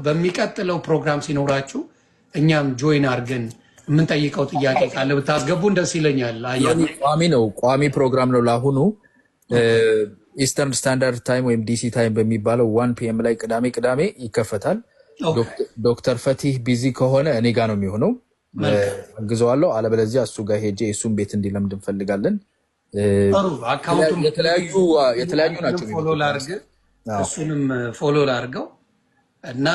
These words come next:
Speaker 1: በዛ ገባ እንትኑ ሲኖር ሼር ታደርጉኛላችሁ። እኔም መጥቼ ሀሳብ እሰጣለሁ፣ ሀሳብ እሰማለሁ። ለኢትዮጵያ ይጠቅማል የሚባለው ነገር በሙሉ ኢትዮጵያውያን እስከተጠቀሙ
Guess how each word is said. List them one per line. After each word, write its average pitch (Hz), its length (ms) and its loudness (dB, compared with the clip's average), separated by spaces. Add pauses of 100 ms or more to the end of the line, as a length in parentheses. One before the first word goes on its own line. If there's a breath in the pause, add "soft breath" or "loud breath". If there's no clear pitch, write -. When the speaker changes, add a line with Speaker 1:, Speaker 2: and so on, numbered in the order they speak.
(300)
Speaker 1:
በዛ 117 320 -8 (300)
ገባ 139 220 -6 (340)
እንትኑ 156 400 -4
ሲኖር 156 320 0
ሼር 135 240 -4
ታደርጉኛላችሁ። 127 840 -4
እኔም 131 200 0
መጥቼ 120 320 -6 (680 soft breath)
ሀሳብ 131 340 -2
እሰጣለሁ፣ 143 540 -4 (200)
ሀሳብ 135 340 -2
እሰማለሁ። 139 500 -4 (340 soft breath)
ለኢትዮጵያ 180 480 0
ይጠቅማል 170 560 0
የሚባለው 147 540 0
ነገር 139 280 0
በሙሉ 226 380 2 (1200)
ኢትዮጵያውያን 143 680 0
እስከተጠቀሙ 156 680 -8